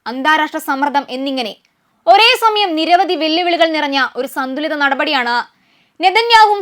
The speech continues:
സഖ്യകക്ഷികളും ഇപ്പോൾ സ്വീകരിക്കുന്നത്. ഗാസയിലെ യുദ്ധം നീണ്ടു നിൽക്കുകയും സങ്കീർണതകൾ വർദ്ധിക്കുകയും കൂടി ചെയ്യുമ്പോൾ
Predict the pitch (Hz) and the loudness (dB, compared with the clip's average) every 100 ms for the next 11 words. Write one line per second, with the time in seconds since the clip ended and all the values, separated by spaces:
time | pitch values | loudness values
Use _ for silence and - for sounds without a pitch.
0 | 359 330 381 339 - 277 294 - 233 254 | 0 -2 0 -2 -4 -6 -8 -8 -8 -8
1 | - 233 233 262 214 196 - 269 392 427 | -8 -10 -8 -8 -8 -10 -6 4 6 6
2 | 453 508 480 453 427 339 392 359 349 370 | 4 4 6 6 4 4 2 2 0 2
3 | 381 359 320 311 262 202 _ _ _ - | 0 0 -2 -4 -6 -8 _ _ _ -4
4 | 269 277 339 339 320 330 277 285 277 339 | -4 -2 -2 0 0 0 4 2 2 -4
5 | 330 349 339 330 339 320 294 269 | -2 -2 -4 -4 -4 -4 -2 0